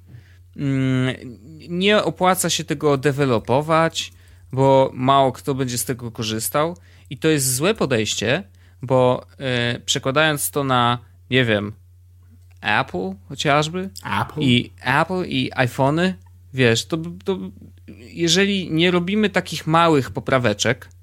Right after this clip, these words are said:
Speaker 1: tak, w systemie, w rodzaju, y, w tym, jak ludzie oglądają, w tym, że pomagamy im, w tym, że im jest łatwiej w życiu,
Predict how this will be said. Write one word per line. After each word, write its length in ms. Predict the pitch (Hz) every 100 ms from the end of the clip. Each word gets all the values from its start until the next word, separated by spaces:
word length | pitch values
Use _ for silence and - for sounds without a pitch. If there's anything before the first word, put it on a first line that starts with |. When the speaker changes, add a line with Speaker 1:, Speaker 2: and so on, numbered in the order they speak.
| - - -
Speaker 1:
tak, 300 | 104 131 - _ _ - - - -
w 80 | -
systemie, 920 | - - - 98 98 101 101 101 101
w 180 | 104 113
rodzaju, 680 | 117 117 120 120 123 120 113
y, 720 | 120 113 113 113 117 104 98
w 100 | -
tym, 220 | - 151 139
jak 300 | 127 135 -
ludzie 380 | 131 120 117
oglądają, 720 | 123 120 123 107 104 101 101 101 - -
w 120 | -
tym, 280 | - 160 156
że 240 | 139 139 127 - _ -
pomagamy 800 | 165 151 156 156 165 151 123 104
im, 280 | 78 98 - - -
w 140 | -
tym, 260 | - 151 151
że 220 | 143 151
im 200 | - 156
jest 320 | 156 151 -
łatwiej 600 | 147 143 160 - - 120
w 80 | 107
życiu, 480 | 110 117 - 104 165